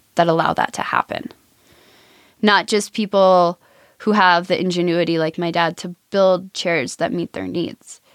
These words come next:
So I wanted to partner with the Lockwood Foundation to at least help them and create a little bit of noise on trails need to be more accessible. We need to have more inclusion in the outdoors.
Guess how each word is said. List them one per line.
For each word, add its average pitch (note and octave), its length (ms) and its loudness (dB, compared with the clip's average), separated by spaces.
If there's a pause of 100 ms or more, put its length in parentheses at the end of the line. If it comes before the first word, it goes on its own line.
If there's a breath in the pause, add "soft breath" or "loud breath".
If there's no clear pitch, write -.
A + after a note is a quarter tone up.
(400 soft breath)
So - 140 2
I A3 100 6
wanted A#3+ 280 4
to A3+ 100 -2
partner G3+ 720 2
with G3+ 180 0
the G3 100 2
Lockwood F3+ 380 2
Foundation E3+ 600 -2
to - 180 -2
at F3+ 100 0
least - 540 -4 (600 soft breath)
help A#3+ 360 0
them F#3 520 0 (400 soft breath)
and A3 180 2
create G3 240 0
a G#3 60 6
little G3+ 220 4
bit F#3+ 140 2
of F3 160 2
noise D#3+ 560 0
on E3+ 380 2 (840 soft breath)
trails A3 340 2
need G#3 180 2
to F#3 100 -4
be F3+ 140 2
more D#3 180 2
accessible. - 640 -10 (880)
We G3 140 0
need G#3 120 2
to G#3 100 4
have F#3+ 200 2
more F3+ 180 2
inclusion E3+ 540 2
in D#3 80 -2
the D#3+ 120 -4
outdoors. - 720 -6